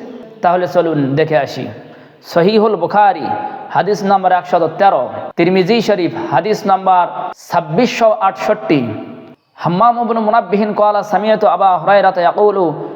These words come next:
"লাইসা আহাদুন মিন আসহাবি রাসূলিল্লাহি সাল্লাল্লাহু আলাইহি ওয়াসাল্লাম আকসারা হাদিসান আন রাসূলিল্লাহি সাল্লাল্লাহু আলাইহি ওয়াসাল্লামা মিন্নি ইল্লা আব্দুল্লাহ ইবনে আমরিন, ফা ইন্নাহু কানা ইয়াকতুবু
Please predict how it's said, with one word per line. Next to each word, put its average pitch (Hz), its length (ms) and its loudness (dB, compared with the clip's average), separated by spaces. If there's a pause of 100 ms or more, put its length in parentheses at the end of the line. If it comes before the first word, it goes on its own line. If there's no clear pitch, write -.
(120)
"লাইসা 196 380 0
আহাদুন 196 340 0
মিন 185 180 0
আসহাবি 185 460 2
রাসূলিল্লাহি 180 760 2
সাল্লাল্লাহু 175 720 0
আলাইহি 170 280 2
ওয়াসাল্লাম 165 600 0
আকসারা 180 420 0
হাদিসান 180 640 0 (380)
আন 185 220 0
রাসূলিল্লাহি 175 760 2
সাল্লাল্লাহু 170 720 0
আলাইহি 165 280 0
ওয়াসাল্লামা 160 760 2
মিন্নি 156 800 0 (500)
ইল্লা 208 300 2
আব্দুল্লাহ 185 680 0
ইবনে 175 200 0
আমরিন, 208 460 2 (260)
ফা 180 80 2
ইন্নাহু 190 380 -2
কানা 185 280 2
ইয়াকতুবু 233 540 0